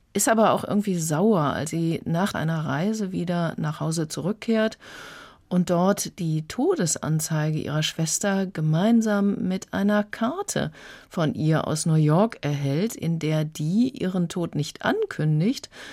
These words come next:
sondern nur in kargen und banalen Worten erzählt, was sie gemacht hat an dem Tag, an dem sie sich dann auch umgebracht hat.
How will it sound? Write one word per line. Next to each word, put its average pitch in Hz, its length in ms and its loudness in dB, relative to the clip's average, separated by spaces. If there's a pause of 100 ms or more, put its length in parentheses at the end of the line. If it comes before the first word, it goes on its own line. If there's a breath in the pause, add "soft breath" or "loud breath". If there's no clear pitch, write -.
(280 loud breath)
sondern 190 360 6
nur 226 340 6
in 165 260 -2
kargen 185 500 -2
und 147 400 -4
banalen 156 640 0
Worten 156 340 -2
erzählt, - 680 -4
was 165 180 -4
sie - 80 -6
gemacht 320 380 -2
hat - 240 -8
an 139 140 -4
dem 143 160 -4
Tag, 190 280 -4
an - 80 -4
dem 135 220 -4
sie 190 120 -8
sich 156 140 -8
dann - 200 -6
auch - 180 -8
umgebracht - 580 -6
hat. - 280 -14